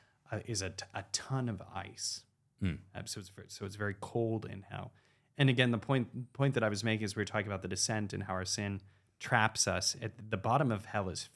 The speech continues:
Speaker 1: frozen.
Speaker 2: Yeah.
Speaker 1: And it's very still,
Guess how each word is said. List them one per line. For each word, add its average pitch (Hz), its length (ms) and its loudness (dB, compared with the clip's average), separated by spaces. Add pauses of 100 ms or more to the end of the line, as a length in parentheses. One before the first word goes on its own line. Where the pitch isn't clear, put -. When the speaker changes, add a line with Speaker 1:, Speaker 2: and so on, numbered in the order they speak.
(140)
Speaker 1:
frozen. - 520 -8
Speaker 2:
Yeah. - 160 -6 (640)
Speaker 1:
And 120 140 4
it's 107 120 0
very 107 380 2
still, 139 800 2